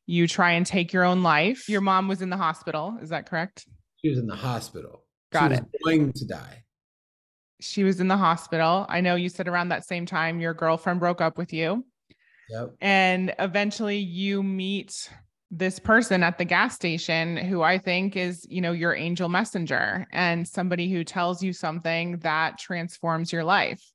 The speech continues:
Speaker 1: And it's so interesting 'cause one of my biggest mentors who's been on the show, who's been in my book as well, he had an angel messenger at a gas station. So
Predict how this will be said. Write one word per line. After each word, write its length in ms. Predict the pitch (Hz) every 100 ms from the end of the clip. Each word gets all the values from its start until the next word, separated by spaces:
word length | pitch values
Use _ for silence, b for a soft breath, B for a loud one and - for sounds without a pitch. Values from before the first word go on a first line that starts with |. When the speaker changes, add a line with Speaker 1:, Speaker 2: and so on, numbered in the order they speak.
| _ _ _ _ _ _ _ _ _ -
Speaker 1:
And 200 | 185 185
it's 140 | 190 196
so 180 | 220
interesting 460 | 202 220 220 208 175
'cause 180 | 196 165
one 220 | 185 185
of 60 | 185
my 180 | 175
biggest 480 | 170 175 175 185 -
mentors 720 | 180 175 196 196 165 156 160
who's 140 | 185 170
been 140 | 175
on 100 | 165
the 100 | 160
show, 300 | - 180 165
who's 180 | 170 160
been 160 | 160 160
in 100 | 165
my 140 | 156
book 300 | 156 175 175
as 160 | 165 160
well, 520 | 175 175 165 156 -
he 340 | - - 196 196
had 180 | 180
an 100 | 160
angel 300 | 107 160 165
messenger 460 | 160 147 - 156 160
at 140 | 139
a 40 | 143
gas 300 | 139 135 -
station. 540 | - - - 50 185 B B B
So 680 | - - 180 170 170 - -